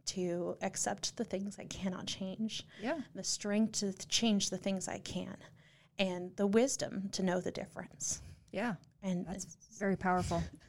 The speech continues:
Speaker 1: <laughs> For sure.
Speaker 2: Yeah.
Speaker 1: Uh, so it's one of those things where I know that I can't change everything that's going on right now. I might have made a mistake here,
Speaker 2: Mm-hmm.
Speaker 1: and, and that's okay.
Speaker 2: Yeah,
Speaker 1: I
Speaker 2: it's
Speaker 1: can't go
Speaker 2: okay.
Speaker 1: back. I can't undo it,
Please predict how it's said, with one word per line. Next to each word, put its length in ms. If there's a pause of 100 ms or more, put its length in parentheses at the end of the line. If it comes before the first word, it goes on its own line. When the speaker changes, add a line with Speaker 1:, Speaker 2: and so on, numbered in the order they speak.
(100)
Speaker 1:
<laughs> 460
For 120
sure. 380 (160)
Speaker 2:
Yeah. 200 (280)
Speaker 1:
Uh, 140 (140)
so 260
it's 160
one 160
of 100
those 180
things 300
where 300 (100)
I 220
know 420 (280)
that 220
I 120
can't 440
change 320
everything 380
that's 160
going 260
on 140
right 220
now. 380 (500)
I 360
might 360
have 180
made 220
a 20
mistake 480
here, 400 (100)
Speaker 2:
Mm-hmm. 240
Speaker 1:
and, 220
and 260
that's 460 (180)
okay. 460 (140)
Speaker 2:
Yeah, 220 (140)
Speaker 1:
I 40
Speaker 2:
it's 100
Speaker 1:
can't 160
go 100
Speaker 2:
okay. 100
Speaker 1:
back. 300
I 60
can't 320
undo 380
it, 320